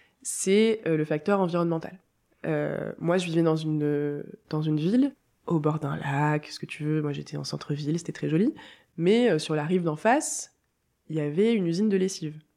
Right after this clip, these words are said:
qui, euh, projetait dans l'eau et dans l'air des irritants à un niveau complètement délirant. Et, euh, je sais que même moi, j'ai un peu perdu des points de vie là-bas, <laughs> tu veux. Et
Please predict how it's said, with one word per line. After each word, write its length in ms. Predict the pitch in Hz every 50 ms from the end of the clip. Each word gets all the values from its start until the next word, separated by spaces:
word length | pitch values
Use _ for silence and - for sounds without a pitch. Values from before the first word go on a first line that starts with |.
| _ _ _ _ _ _ _ _
qui, 320 | _ - - 196 202 214 214
euh, 120 | 175 147
projetait 420 | 143 - - 165 151 - - 185 175
dans 160 | 165 165 165
l'eau 320 | 170 170 180 180 180 180 180
et 40 | 156
dans 140 | 151 151 143
l'air 540 | 147 151 175 208 233 254 247 - - - _ _
des 260 | 156 156 165 165 151 156
irritants 500 | 156 151 147 147 - 190 202 214 226 -
à 60 | - 156
un 140 | 151 143
niveau 340 | 143 143 143 151 170 180 190
complètement 520 | 180 - - 156 147 147 143 - - 160 170
délirant. 500 | 170 151 139 139 151 160 185 240 - - - - - - _ _ _ _
Et, 240 | - 147 143 143
euh, 120 | 143 143 143
je 80 | 143
sais 160 | 143 - - 196
que 60 | -
même 100 | 160 165
moi, 100 | 175 196
j'ai 80 | 202
un 80 | 165 147
peu 120 | 147 185
perdu 220 | 170 - 151 160 175
des 60 | 165
points 160 | 160 - 151
de 40 | 165
vie 100 | 170 185
là-bas, 240 | 208 196 202 190 170
<laughs> 40 | 151
tu 140 | - -
veux. 80 | 135 139 - - - -
Et 100 | - 147